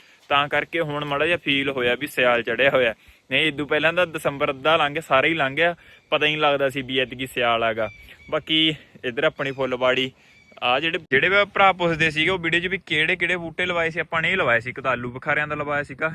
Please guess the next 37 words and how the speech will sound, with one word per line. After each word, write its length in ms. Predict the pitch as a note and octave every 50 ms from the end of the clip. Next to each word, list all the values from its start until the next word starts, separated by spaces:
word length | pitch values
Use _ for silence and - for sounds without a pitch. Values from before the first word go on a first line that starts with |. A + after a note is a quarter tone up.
| D3+ -
ਇਹ 100 | C3+ B2+
ਵੀ 100 | C3 C3+
ਵਧੀਆ 400 | C3 B2+ C3 C3 C3+ D#3 F3 F3
ਹੋ 160 | E3 D3+ C3+
ਗਿਆ। 220 | C3 C#3 C#3 C#3 C#3 - - - - _ _ _ -
ਮੈਨੂੰ 260 | C#3 C3+ C#3 D3 D#3
ਇਹ 100 | F3 F#3
ਲੱਗਦਾ 340 | E3+ D3+ C#3+ C#3 C#3+ C#3+ D3
ਕਿਤੇ 240 | C3+ D3 C3+ C#3+ C#3+
ਨਾ 100 | C#3+ C#3+
ਕਿਤੇ 180 | C#3+ C#3+ C#3+
ਇਹ 100 | D3 D3
ਜਾਮਣ 400 | C#3 C#3 C#3 C3+ C#3 D3 D#3 D#3+
ਦਾ 120 | D#3+ D#3 D3+
ਡਾਣਾ 280 | C#3+ C3+ C#3 D3 D#3+
ਤਹਾਂ 280 | D#3 - D#3 C#3 C#3+ C#3
ਵਾਲਾ 180 | C#3 C3+ C3+ C3+
ਵੱਢਣਾ 360 | C3 C3+ C3 C#3+ E3 F3+ F3
ਪੈਣਾ 360 | D3 C3+ A2+ A2+ A2 A2 A2
ਗਾ। 120 | A2 G#2+ A2 - - _ _ _ _ _ _ _ _ _ _ _ _ _ _ -
ਤੇ 260 | C3 A#2+ A#2 A#2 A#2 A#2 - -
ਨਿੰਬੂ 360 | B2+ C#3 D3 D3 D3 D3+ E3 E3
ਆਪਣਾ 300 | D#3+ - D#3+ D#3+ D#3 D#3
ਪੂਰਾ 300 | D3+ C3+ B2+ A#2 A#2 A2+
ਵਧੀਆ, 320 | G#2+ A#2+ A#2 C3 C#3+ C#3+
ਨਿੰਬੂ 380 | C#3 C3 B2+ B2 A#2+ B2+ C3 B2+
ਦੇ 160 | C3+ C3 B2+ -
ਕਈ 220 | - B2+ C3 C#3+ C#3
ਸੇ-, 280 | - - - C#3+ C3+ B2+ - -
ਘੱਟੋ 180 | C#3 C3+ D3 D3
ਘੱਟ 80 | D3
ਮੈਨੂੰ 240 | C#3+ C#3+ C#3+ C#3 C3+
ਲੱਗਦਾ 300 | C3+ C3+ C3+ C#3 C3+ C3 - _ _ _ _ _ _ _ -
ਦੋ 220 | B2 C#3+ C#3+ D3
ਕੁ 100 | C3 D3
ਕਿਲੋ 320 | C#3+ C3 D3 D3 D3 D3+ D3+
ਨਿੰਬੂ 420 | D3 D3 C#3+ C#3+ C3+ D3 D3+ D3+